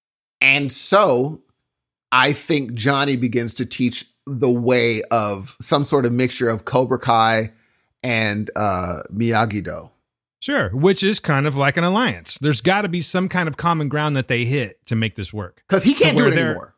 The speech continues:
Speaker 1: Yeah, he can't do it anymore.
Speaker 2: We'll see. I
Speaker 1: I
Speaker 2: don't
Speaker 1: mean,
Speaker 2: know.
Speaker 1: the
Speaker 2: We'll
Speaker 1: wife
Speaker 2: see.
Speaker 1: kinda wants, I mean, <laughs> Does he wanna do that? Because his wife seems like a,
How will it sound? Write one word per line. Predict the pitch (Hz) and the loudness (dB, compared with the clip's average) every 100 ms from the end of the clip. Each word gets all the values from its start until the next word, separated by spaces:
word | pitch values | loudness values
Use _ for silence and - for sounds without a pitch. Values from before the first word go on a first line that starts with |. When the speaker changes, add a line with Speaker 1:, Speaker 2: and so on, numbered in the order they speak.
| _ _ | _ _
Speaker 1:
Yeah, | 147 107 | -4 -2
he | 151 | -4
can't | 123 | -4
do | 101 | -8
it | - | -14
anymore. | _ _ _ _ _ _ _ _ | _ _ _ _ _ _ _ _
Speaker 2:
We'll | 123 | -10
see. | 117 233 208 143 _ _ _ _ _ | -4 -2 -2 -4 _ _ _ _ _
I | 120 | -10
Speaker 1:
I | |
Speaker 2:
don't | 131 | -8
Speaker 1:
mean, | 131 | -6
Speaker 2:
know. | 123 | -4
Speaker 1:
the | |
Speaker 2:
We'll | 120 | -2
Speaker 1:
wife | - 175 123 | 0 0 -2
Speaker 2:
see. | |
Speaker 1:
kinda | 101 165 143 135 123 - | -4 -2 -2 -6 -8 -8
wants, | 285 277 - | -6 -6 -4
I | - - | -2 -2
mean, | |
<laughs> | - - 587 659 - 659 - 587 571 523 440 508 403 156 | 0 0 0 0 2 2 0 0 2 2 -2 -8 -8 0
Does | 233 254 | 2 2
he | 269 | 0
wanna | 285 262 285 277 | 2 2 2 0
do | 262 277 | -2 2
that? | 277 240 | 2 0
Because | 202 190 214 170 165 | -4 -2 -2 -4 -10
his | 165 175 240 349 | -2 0 0 0
wife | 226 226 220 | 0 2 0
seems | 208 190 165 | -6 -6 0
like | 170 165 | 0 2
a, | 143 120 | 0 0